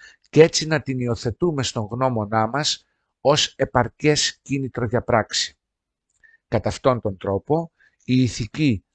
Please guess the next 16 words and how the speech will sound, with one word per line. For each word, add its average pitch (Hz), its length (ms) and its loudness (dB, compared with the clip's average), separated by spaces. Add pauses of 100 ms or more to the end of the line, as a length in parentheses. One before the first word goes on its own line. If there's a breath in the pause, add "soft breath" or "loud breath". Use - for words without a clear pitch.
αγαθή 110 440 -2
πράξη, 117 640 0
την 117 180 -4
οποία 127 380 4
προστάζει 110 640 2
ο 104 40 -2
ηθικός 101 500 -4
νόμος 104 400 -8
μέσω 123 320 -2
της - 140 -4
κατηγορικής 107 640 -2
προσταγής, 101 760 -4 (300 soft breath)
μπαίνει 175 260 6
σε 170 160 2
δεύτερη 151 420 4
μοίρα 95 360 -6